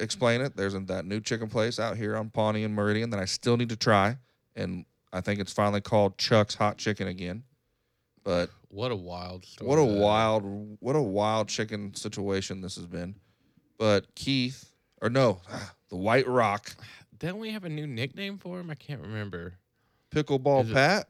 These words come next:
Speaker 2: is it, <laughs> okay. <laughs> Okay. Wasn't it Shazam or T-,
Speaker 1: What,
Speaker 2: Ta-Da?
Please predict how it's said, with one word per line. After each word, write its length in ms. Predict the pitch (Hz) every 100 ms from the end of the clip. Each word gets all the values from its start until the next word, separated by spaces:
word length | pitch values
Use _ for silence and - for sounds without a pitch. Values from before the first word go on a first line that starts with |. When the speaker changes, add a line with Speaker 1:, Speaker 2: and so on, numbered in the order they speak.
| -
Speaker 2:
is 200 | 110 104
it, 100 | - 110
<laughs> 140 | 104 -
okay. 500 | 131 - 113 123 180
<laughs> 40 | 165 _ _ - - - - - 311
Okay. 640 | 233 190 - 110 117 139 190 - - - - - 123
Wasn't 240 | 151 180
it 140 | 156 117
Shazam 840 | - 131 120 120 123 147 170 170
or 380 | 131 117 110 -
T-, 40 | - -
Speaker 1:
What, 80 | -
Speaker 2:
Ta-Da? 640 | 131 117 117 127 151